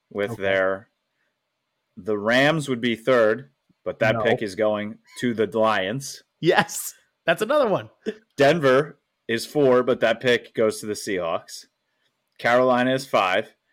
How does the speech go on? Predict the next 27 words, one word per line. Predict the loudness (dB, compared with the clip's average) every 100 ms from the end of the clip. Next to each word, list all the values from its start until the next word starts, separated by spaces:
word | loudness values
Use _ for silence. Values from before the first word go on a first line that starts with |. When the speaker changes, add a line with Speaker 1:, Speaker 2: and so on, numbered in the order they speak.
| _ _ _ _ _ -14
Speaker 1:
The | -8 -8
Saints | -4 0 0 -2 -2
are | -2
six, | 0 0 0 0 -14
but | -10
that | -6 -4
goes | -2 -4
to | -6
Philly. | -4 -2 -2 -4 -8 _
Speaker 2:
Yep. | -6 -4
Speaker 1:
Arizona | -4 -4 -2 -2 -2
seven, | -2 0 0 0 -6
Green | -6 -4
Bay | 0 -2 -2
eight, | -2 -2 -4 _ _ _ _ _ _ _ _ -4
Las | 0 0 2
Vegas | 2 2 0
nine, | 0 0 0 -2 -4
and | -4 -6 -8
Cleveland | -2 0 2 0 0
ten, | 0 0 -2
which | -8 -2
that | -2 -2
goes | -4 -8
to | -14
Houston. | -14 -16 -20 _ _ _ _ 2
Speaker 2:
Unreal. | 2 4 2 0 0 -2 -6